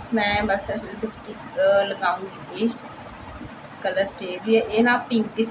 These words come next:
ਜਿਹਾ ਸ਼ੇਡ ਹੈਗਾ, ਇਹ ਵਾਲੀ ਲਗਾਉਣੀ ਆ ਮੈਂ। ਮੇਰੇ ਕੋਲ ਦੋ ਤਿੰਨ ਸ਼ੇਡ ਨੇ, ਜ਼ਿਆਦਾਤਰ ਮੈਂ ਜਿਹੜਾ ਡੇਲੀ ਰੂਟੀਨ 'ਚ ਲਾਉਂਦੀ ਹਾਂ। ਹੈਗੀਆਂ ਤਾਂ ਬਹੁਤ ਸਾਰੀਆਂ ਨੇ, ਸ਼ੌਪ 'ਤੇ ਰੱਖਣੀਆਂ ਪੈਂਦੀਆਂ ਜਦੋਂ ਆਪਾਂ ਕਿਸੇ ਨੂੰ ਰੈਡੀ ਵਗੈਰਾ ਕਰਦੇ ਹਾਂ,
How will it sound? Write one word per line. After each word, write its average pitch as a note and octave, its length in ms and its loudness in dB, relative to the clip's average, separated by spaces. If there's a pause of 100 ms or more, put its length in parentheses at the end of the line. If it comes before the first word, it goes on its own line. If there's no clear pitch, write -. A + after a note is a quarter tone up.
(120)
ਜਿਹਾ G#3 340 6
ਸ਼ੇਡ G3+ 520 -2
ਹੈਗਾ, G3 260 6 (3250)
ਇਹ G3+ 60 -8
ਵਾਲੀ G#3 220 4
ਲਗਾਉਣੀ F#3+ 480 0
ਆ F#3 40 -12
ਮੈਂ। F#3+ 380 -6 (160)
ਮੇਰੇ B3+ 180 6
ਕੋਲ C4 160 4
ਦੋ A#3+ 180 6
ਤਿੰਨ A#3 220 6
ਸ਼ੇਡ A#3 260 4
ਨੇ, A3 100 8
ਜ਼ਿਆਦਾਤਰ G3+ 460 2
ਮੈਂ G#3+ 140 4
ਜਿਹੜਾ A3+ 160 6
ਡੇਲੀ A3 300 4
ਰੂਟੀਨ A3+ 320 2
'ਚ - 100 -8
ਲਾਉਂਦੀ G3 380 -2
ਹਾਂ। A#3+ 100 4
ਹੈਗੀਆਂ G#3+ 280 0
ਤਾਂ C4+ 80 4
ਬਹੁਤ A3+ 280 4
ਸਾਰੀਆਂ A3 340 2
ਨੇ, A#3+ 120 4
ਸ਼ੌਪ G3 380 2
'ਤੇ F#3 300 -8
ਰੱਖਣੀਆਂ G#3+ 380 4
ਪੈਂਦੀਆਂ F#3 280 -6
ਜਦੋਂ F#3 140 0
ਆਪਾਂ - 140 -4
ਕਿਸੇ - 280 -12
ਨੂੰ - 120 -10
ਰੈਡੀ F3 240 2
ਵਗੈਰਾ F3 300 2
ਕਰਦੇ G3 300 0
ਹਾਂ, D4 80 0